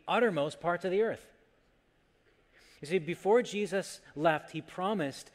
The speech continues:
that he would give his followers his Spirit, which he did a few weeks later. He poured out his Spirit into his followers so that he would never truly be gone from them.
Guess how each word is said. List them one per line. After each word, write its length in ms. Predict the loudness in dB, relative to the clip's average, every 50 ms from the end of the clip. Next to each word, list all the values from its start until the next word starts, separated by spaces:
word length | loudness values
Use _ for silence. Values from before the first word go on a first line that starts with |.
| -20 -16 -6
that 120 | -4 -4 -4
he 160 | -4 -4 -4
would 180 | -4 -4 -4 -4
give 280 | -2 0 0 0 0
his 220 | -2 -6 -6 -6 -6
followers 600 | -2 0 2 4 4 4 2 2 0 -2 -4 -4
his 200 | -2 -2 -2 -2
Spirit, 640 | -4 -12 -12 -4 0 0 2 2 2 0 -2 -4 -10 -18 -8 -2
which 200 | -2 -2 -2 -4
he 100 | -10 -6
did 440 | 2 6 8 10 10 8 6 2 -10 -18 -18 -14
a 60 | -12 -8
few 180 | -4 -2 2
weeks 320 | 2 2 2 2 -2 -2 2
later. 260 | 2 4 4 2 0
He 120 | -2 -4
poured 340 | -8 -6 0 4 4 4 6
out 220 | 6 4 2 2
his 120 | 0 -4 -4
Spirit 440 | -6 -4 2 2 4 4 4 2 0
into 220 | -4 -4 -2 -2
his 120 | -2 -2
followers 640 | -2 -2 2 4 4 4 4 4 2 -2 -2 -6 -12 -20 -20 -20 -18
so 240 | -10 -2 2 2 4
that 200 | 4 4 2 2 -2 -20 -20 -20 -20 -20 _ _ _ _
he 160 | 0 2 4
would 240 | 6 6 4 2 2
never 360 | 2 4 4 4 4 2 -2
truly 340 | -2 -2 0 4 6 6 6
be 80 | 4 2
gone 260 | 0 0 -2 -2 -2
from 200 | -2 -4 -4 -4
them. 160 | -6 -8 -10